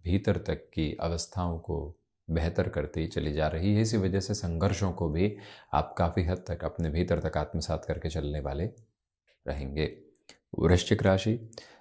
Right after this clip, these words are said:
पंचम भावस्थ चंद्रमा है, सर्वांगीण लाभ में वृद्धि है, हायर एजुकेशन को रिलेट करते हुए अप्रोच के साथ में डेफिनेट प्रोसेस में प्रोग्रेस है। और वहीं पर जो महानुभाव मेडिकल संबंधी कामकाज में खुद को नएपन के साथ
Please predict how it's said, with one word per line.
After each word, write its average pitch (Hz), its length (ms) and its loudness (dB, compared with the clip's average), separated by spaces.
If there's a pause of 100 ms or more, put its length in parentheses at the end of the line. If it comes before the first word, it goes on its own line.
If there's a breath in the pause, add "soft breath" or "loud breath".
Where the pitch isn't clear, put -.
(160 loud breath)
पंचम 104 320 10
भावस्थ 98 380 8
चंद्रमा 90 440 4
है, 95 200 2
सर्वांगीण 85 520 2
लाभ 80 240 2
में 82 100 0
वृद्धि 73 360 -2
है, 92 260 2
हायर 82 220 4
एजुकेशन 85 460 0
को 87 120 0
रिलेट 82 280 2
करते 85 280 -2
हुए 80 100 2
अप्रोच 85 340 0
के - 120 -4
साथ 80 320 -2
में 82 140 2
डेफिनेट 87 420 0
प्रोसेस 82 400 -2
में 90 100 -2
प्रोग्रेस 85 420 2
है। 98 280 0 (360 loud breath)
और 73 320 6
वहीं 85 300 2
पर 73 360 -4 (340 soft breath)
जो 85 140 2
महानुभाव 87 500 2
मेडिकल 87 320 2
संबंधी 82 440 0
कामकाज 80 560 0
में 85 120 -2
खुद 82 160 -2
को 82 120 -2
नएपन 82 420 0
के 85 80 0
साथ 80 200 -2